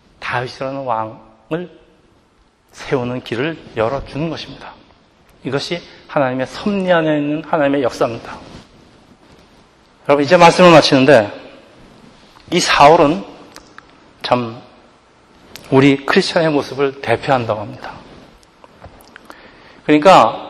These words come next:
우리가 사울 같은 존재라 이런 얘기입니다. 사울 마음속에 자리 잡고 있는 그 모든 추한 것들, 사실 우리의 모습이기도 합니다.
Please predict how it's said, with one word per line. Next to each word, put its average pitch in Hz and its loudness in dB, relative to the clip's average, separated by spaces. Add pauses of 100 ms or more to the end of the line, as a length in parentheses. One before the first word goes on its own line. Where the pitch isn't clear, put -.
(260)
우리가 151 2
사울 196 2
같은 165 -4
존재라 131 -2
이런 120 -6
얘기입니다. 117 -12
사울 214 4
마음속에 202 4
자리 165 2
잡고 165 2
있는 160 0
그 180 -6
모든 180 2
추한 190 4
것들, 151 4 (1500)
사실 139 -4
우리의 120 -2
모습이기도 110 -6
합니다. - -4